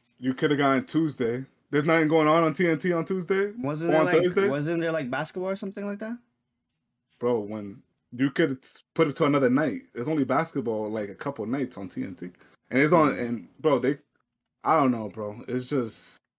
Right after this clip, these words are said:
Speaker 1: any other night you coulda, you coulda picked.
Speaker 2: Mm-mm.
Speaker 1: Like, I don't, I don't wanna hear that <laughs> shit.
Speaker 2: <laughs>
Speaker 1: I do not wanna hear that, bro.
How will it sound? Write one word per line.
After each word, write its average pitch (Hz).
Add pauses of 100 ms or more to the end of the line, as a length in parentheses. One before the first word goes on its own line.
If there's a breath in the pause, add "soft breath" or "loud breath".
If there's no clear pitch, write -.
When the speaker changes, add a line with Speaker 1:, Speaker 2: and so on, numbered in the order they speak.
(1300)
Speaker 1:
any 147
other 135
night 110
you 95
coulda, 98 (120)
you 110
coulda 101
picked. - (320)
Speaker 2:
Mm-mm. 156
Speaker 1:
Like, 143
I 180
don't, 226 (100)
I 170
don't 214
wanna 233
hear 202
that 262
<laughs> -
shit. -
Speaker 2:
<laughs> 139
Speaker 1:
I 139
do 170
not 208
wanna 196
hear 165
that, 107
bro. 107